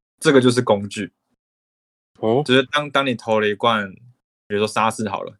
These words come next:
Speaker 1: 你要怎么喝呢？你就是要用那一个回纹针的那一根针，在沙士的罐子的中间刺一个洞，然后刺完之后水，那个饮料就会稍微喷出来嘛。
Speaker 2: 对啊。
Speaker 1: 然后你要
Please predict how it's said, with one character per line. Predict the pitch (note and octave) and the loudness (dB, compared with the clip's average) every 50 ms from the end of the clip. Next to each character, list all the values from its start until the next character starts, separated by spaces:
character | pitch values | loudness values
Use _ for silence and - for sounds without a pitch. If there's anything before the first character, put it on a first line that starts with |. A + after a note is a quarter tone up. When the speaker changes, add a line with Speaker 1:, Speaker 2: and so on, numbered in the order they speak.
| _ _ | _ _
Speaker 1:
你 | A2 | 0
要 | A2+ A#2+ | 0 0
怎 | A#2+ A#2+ | 0 0
么 | G#2+ G2+ G2 | -4 -6 -2
喝 | G2+ A2 G#2 | -2 -2 -2
呢？ | G#2 G2+ F#2+ F#2 - _ _ _ _ _ | -2 -4 -6 -8 -10 _ _ _ _ _
你 | A2 G#2+ | -4 2
就 | B2 C3 | 4 4
是 | C3 C#3 C#3+ C3+ | 4 4 2 4
要 | C#3 C3 C3 | 4 4 4
用 | C3 B2+ B2 A2 - _ _ | 4 2 0 -6 -14 _ _
那 | _ C3+ C#3 C#3 D3 D3 | _ -6 -4 -4 -2 -2
一 | C#3+ C3 | -2 -2
个 | A#2+ A#2+ G#2+ G2+ G2 F#2 E2+ - _ _ _ _ _ _ _ | -2 -2 -2 -2 -2 -4 -8 -10 _ _ _ _ _ _ _
回 | _ - A2 | _ -2 -2
纹 | A2 A2 G#2+ A2 | -2 -2 -4 -6
针 | G#2+ - A2+ A2 | -6 -6 -6 -6
的 | G#2+ G#2 | -6 -6
那 | G#2 G#2+ G#2+ | -4 -4 -4
一 | A2 | -4
根 | G#2+ - A2 A2+ A2 G#2+ | -2 -2 -2 -2 -4 -8
针， | - - A2 G2 G2+ A2 - _ _ _ | 0 0 0 0 0 -6 -14 _ _ _
在 | - C3+ A#2 G#2 F#2 - - - _ _ _ | -2 0 0 2 0 -2 -4 -10 _ _ _
沙 | - - C3 B2 B2+ | -4 -2 0 0 0
士 | B2+ - - C3 A2+ | -2 -4 -6 -8 -6
的 | A2 G#2 G2 F#2+ F#2 - - - _ _ _ _ _ _ _ | -4 -6 -6 -6 -6 -8 -12 -18 _ _ _ _ _ _ _
罐 | - E3 B2+ A2 G2+ | 0 0 0 0 -2
子 | - - | -8 -6
的 | G2 G2 | -6 -6
中 | G2 - - B2+ A#2 A#2+ A2+ | -6 -2 -2 -2 -2 -2 -6
间 | - - A2+ G#2+ A2 G#2+ | -4 -4 -4 -4 -4 -6
刺 | - - - - C3 G#2 | -8 -8 -4 -2 -2 -2
一 | F#2 G2 | -2 -4
个 | G2+ F#2+ | -6 -6
洞， | - _ - F2 - _ _ _ | -2 _ -4 -4 -4 _ _ _
然 | _ G2+ A#2 | _ -2 0
后 | C#3+ D3 - _ _ _ _ _ _ | 0 -2 -2 _ _ _ _ _ _
刺 | - - G#3 F3 | -2 0 2 2
完 | D3 C3 C3 | 2 0 -2
之 | B2+ C#3+ | -2 -4
后 | C#3+ D3 - - _ _ _ | -4 -4 -6 -10 _ _ _
水， | - - - C3 A2+ - _ | -20 -12 -12 -12 -12 -12 _
那 | A#2+ B2+ B2+ | -12 -10 -8
个 | B2 A#2+ G#2+ G#2 G2 F#2+ - _ | -6 -6 -6 -6 -8 -10 -14 _
饮 | - A2 | -14 -10
料 | G#2+ A2+ A#2+ | -8 -8 -4
就 | B2+ B2+ B2+ | -4 -2 -2
会 | B2+ A#2+ - - _ _ _ _ | -2 -4 -6 -10 _ _ _ _
稍 | - - B2 B2 | -6 -2 0 0
微 | A#2 A2 | 0 0
喷 | G#2+ - - G#2+ G#2 | -2 -4 -6 -8 -8
出 | G#2 - A2 | -8 -10 -10
来 | G2+ F2+ | -10 -10
嘛。 | F2+ - - - - _ _ _ _ _ _ _ _ _ _ _ _ _ _ | -10 -14 -16 -16 -18 _ _ _ _ _ _ _ _ _ _ _ _ _ _
Speaker 2:
对 | _ C#3 B2+ A#2 | _ 4 4 4
啊。 | A2 G#2+ G2+ F#2+ G2 _ _ _ _ _ | 2 -2 -6 -8 -12 _ _ _ _ _
Speaker 1:
然 | _ G#2+ G#2 | _ 0 0
后 | A2 | 2
你 | A#2 A2 | 2 2
要 | G#2+ A2 - | 0 0 -2